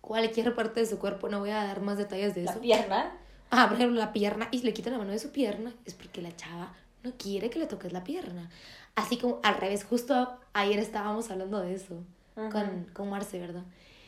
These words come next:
Speaker 1: Fue como, "¿Por qué los chavos hacen eso, verdad?". Bueno, el punto es de que me lo agarré y todo. Eh, luego entré y me encontré otra vez este chavo con el que me había agarrado primero, ¿verdad?
Speaker 2: Con el que yo también me
Speaker 1: Ajá,
Speaker 2: besé,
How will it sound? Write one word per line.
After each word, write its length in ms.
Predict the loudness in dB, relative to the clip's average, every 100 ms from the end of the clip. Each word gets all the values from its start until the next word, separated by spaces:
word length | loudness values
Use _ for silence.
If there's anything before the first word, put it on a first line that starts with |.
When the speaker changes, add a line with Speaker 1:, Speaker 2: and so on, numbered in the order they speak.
| -20
Speaker 1:
Fue 120 | -12
como, 220 | -2 -2
"¿Por 240 | 0 -2 -2
qué 100 | -2
los 180 | -2 -4
chavos 260 | -6 -4
hacen 200 | -4 -6
eso, 220 | -6 -4 -2
verdad?". 320 | -2 -6 -8 -16 _ _ _ _ _ _
Bueno, 220 | -6 -4 -4 -12 _ -20 _
el 100 | -2
punto 200 | 0 0
es 80 | 0
de 100 | 0
que 200 | -4 -6
me 80 | -6
lo 60 |
agarré 260 | -6 -2 -2
y 40 | -2
todo. 360 | -4 -6 -8 -14 -20 _ _ _ _ _ _ -20 -20 _ 0
Eh, 280 | 2 2
luego 160 | 2 2
entré 440 | 0 4 4 4 -2 -18 _ _ -20 -2
y 100 | 2
me 80 | 2
encontré 280 | 2 0 0
otra 160 | 0
vez 120 | 0
este 200 | 0 -2
chavo 360 | -2 0 0 0
con 120 | -4
el 100 | -8
que 60 | -8
me 60 | -6
había 120 | -6
agarrado 220 | -6 -6 -6
primero, 360 | -8 -8 -8
¿verdad? 260 | -10 -12 -14 -8
Speaker 2:
Con 160 | -2 -2
el 100 | 0
que 80 | -2
yo 80 |
también 400 | -2 -2 -2 0
me 60 | 2
Speaker 1:
Ajá, 220 | 4 2 2
Speaker 2:
besé, 220 | -4